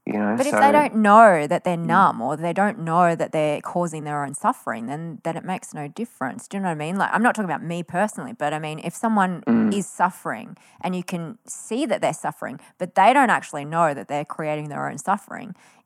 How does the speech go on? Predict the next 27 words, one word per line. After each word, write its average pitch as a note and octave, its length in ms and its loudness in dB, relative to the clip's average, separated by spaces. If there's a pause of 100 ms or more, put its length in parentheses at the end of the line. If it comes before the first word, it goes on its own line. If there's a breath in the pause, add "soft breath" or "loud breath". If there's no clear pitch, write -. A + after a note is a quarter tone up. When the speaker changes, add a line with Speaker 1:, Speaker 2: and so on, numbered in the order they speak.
(320)
Speaker 2:
they F#3 320 0
don't C4 160 0
know B3+ 140 4
any D4 180 0
different. - 480 -14
They G3 80 0
don't A3 200 2
know F#3+ 160 2
what B3+ 140 2
it's - 160 -8
like D3 260 0
to F3 80 -10
be C#3 300 -4
Speaker 1:
Yeah, A3 200 0
Speaker 2:
aware. D3 140 -4
Speaker 1:
well, G#2 120 0
then G#2+ 240 4
they're G#2+ 100 4
not G#2+ 140 0
gonna A2 180 -2
go - 120 0
to G#2+ 100 0
therapy. A#2+ 520 0
They're B2 120 -4
not B2 120 -4
Speaker 2:
Mm. - 60 -12
Speaker 1:
gonna, B2 360 -4